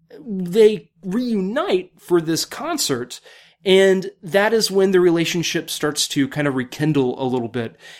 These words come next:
And they sing a beautiful song that was written by Mike McKeon and his wife. Uh, I think it, it was called, like, A Kiss at the End of a Rainbow. Absolutely beautiful. And her performance was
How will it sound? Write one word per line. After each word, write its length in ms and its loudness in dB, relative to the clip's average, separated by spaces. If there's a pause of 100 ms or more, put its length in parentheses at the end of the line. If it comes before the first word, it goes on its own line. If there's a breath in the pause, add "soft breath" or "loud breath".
(140 loud breath)
And 140 2
they 80 6
sing 580 2
a 240 -6
beautiful 460 0
song 320 -2
that 100 -4
was 140 -8
written 200 0
by 120 -2
Mike 260 -4
McKeon 400 -4
and 80 -10
his 240 -6
wife. 400 -10 (420 loud breath)
Uh, 100 -2
I 60 0
think 140 0
it, 160 -2 (160)
it 60 -2
was 160 -4
called, 240 -4
like, 160 -4
A 40 -8
Kiss 400 -4
at 120 -2
the 100 -4
End 80 -4
of 80 -6
a 60 -2
Rainbow. 580 -2
Absolutely 560 -2
beautiful. 640 -6 (360 loud breath)
And 520 0
her 240 2
performance 720 -4
was 680 -6